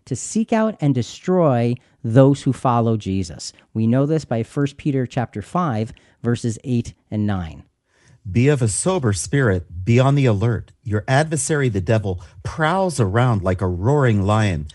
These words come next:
Speaker 2: seeking someone to devour. But resist him, firm in your faith, knowing that the same experiences of suffering are being accomplished by your brethren who are in the world. Well,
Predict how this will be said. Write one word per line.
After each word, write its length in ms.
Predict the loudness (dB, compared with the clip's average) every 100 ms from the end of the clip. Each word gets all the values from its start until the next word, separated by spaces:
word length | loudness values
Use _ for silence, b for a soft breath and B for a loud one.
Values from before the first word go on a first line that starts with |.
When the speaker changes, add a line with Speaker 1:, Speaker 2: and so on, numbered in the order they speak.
| B
Speaker 2:
seeking 480 | -8 -4 -2 -2 -2
someone 440 | -2 -2 0 0 0
to 100 | -4
devour. 640 | -6 -2 0 0 -4 -10 b b b
But 160 | -2 0
resist 520 | 0 0 0 -2 -2
him, 280 | -2 -2 -6 -14
firm 440 | _ -2 2 2 2
in 120 | -2
your 140 | -4
faith, 420 | -4 -2 -2 -4 -12 b b
knowing 400 | -2 0 0 -2
that 180 | -4 -6
the 80 | -6
same 400 | -4 -4 -2 -4
experiences 800 | -8 -8 -4 -2 -4 -4 -4
of 100 | -4
suffering 540 | -4 -6 -4 -4 -6 -6 B B -4
are 120 | -2
being 320 | -2 -4 -2
accomplished 680 | -4 -4 -4 -2 -4 -4 -2
by 140 | 0
your 160 | 0 -2
brethren 580 | 0 0 0 -2 -4 b b
who 160 | -2 0
are 120 | 0
in 260 | -2 -2
the 80 | -2
world. 420 | -2 -2 -2 -6 -14 _ _ _ _ _ _
Well, 240 | -6 -6